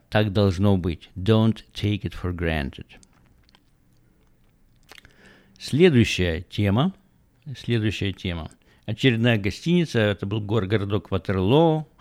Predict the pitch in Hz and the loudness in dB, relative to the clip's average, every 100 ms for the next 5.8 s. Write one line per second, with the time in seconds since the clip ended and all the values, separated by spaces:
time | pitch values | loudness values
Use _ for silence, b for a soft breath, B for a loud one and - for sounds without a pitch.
0 | B B B B B 131 127 117 107 - | B B B B B -14 -8 -8 -4 2
1 | 127 131 120 110 95 92 90 107 123 160 | 4 6 8 6 4 -2 -2 0 2 2
2 | 143 113 101 98 - 101 87 85 87 82 | 2 2 2 0 -2 -2 -2 -4 -4 -4
3 | - 80 - b b b b b b _ | -6 -10 -14 b b b b b b _
4 | - 95 92 160 151 120 131 131 110 117 | -6 -4 2 6 6 4 4 4 6 4
5 | 110 107 95 92 80 - - | 6 4 4 2 0 -4 -20